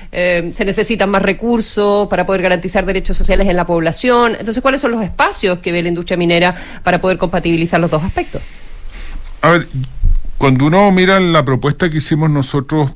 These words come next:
Speaker 2: para la discusión constitucional, que simplemente tenía por objeto poner una serie de elementos que hacen viable el desarrollo de la industria, lo que no se-, nosotros hacíamos, Consuelo, en ese documento que es público y previo al texto constitucional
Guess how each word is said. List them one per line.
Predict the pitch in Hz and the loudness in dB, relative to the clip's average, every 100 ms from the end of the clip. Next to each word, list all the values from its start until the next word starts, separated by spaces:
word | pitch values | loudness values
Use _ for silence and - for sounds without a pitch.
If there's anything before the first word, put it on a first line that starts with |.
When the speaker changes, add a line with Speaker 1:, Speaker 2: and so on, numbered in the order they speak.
| - | 0
Speaker 2:
para | 139 127 | 2 4
la | |
discusión | 113 107 117 - 135 | 2 0 -4 0 0
constitucional, | 139 120 113 113 - 120 117 98 104 | 0 -2 -2 -2 -2 2 2 2 -2
que | - 117 | -4 -2
simplemente | 143 127 123 123 120 131 | -2 0 0 0 0 0
tenía | 104 107 117 113 | 2 2 2 2
por | 113 | 2
objeto | 101 - 123 110 | 0 0 0 0
poner | 107 117 | 0 2
una | 117 107 | 2 0
serie | - 123 127 | 2 2 4
de | |
elementos | 110 107 117 110 123 | 2 2 0 -2 -4
que | - | 0
hacen | 113 123 107 | 0 2 2
viable | 104 110 123 | 2 2 2
el | 117 | 0
desarrollo | 110 117 107 120 | 0 0 2 2
de | 117 | 2
la | |
industria, | 110 107 123 - 139 | 2 2 0 0 2
lo | 127 120 | 2 4
que | |
no | 131 | 2
se-, | 131 170 - | 2 0 0
nosotros | 120 127 156 170 175 | 0 2 2 2 2
hacíamos, | 151 - 151 160 160 | 2 0 2 0 0
Consuelo, | 147 131 160 143 | -2 0 2 2
en | |
ese | 139 165 | 2 4
documento | 131 135 147 123 | 4 4 4 2
que | |
es | 113 | 2
público | 156 170 170 127 | 2 2 4 2
y | |
previo | 104 135 160 151 | 2 2 4 2
al | 110 | 0
texto | 135 110 120 | -4 -6 -6
constitucional | 113 110 101 - 110 113 120 | -4 -6 -8 -6 -2 0 0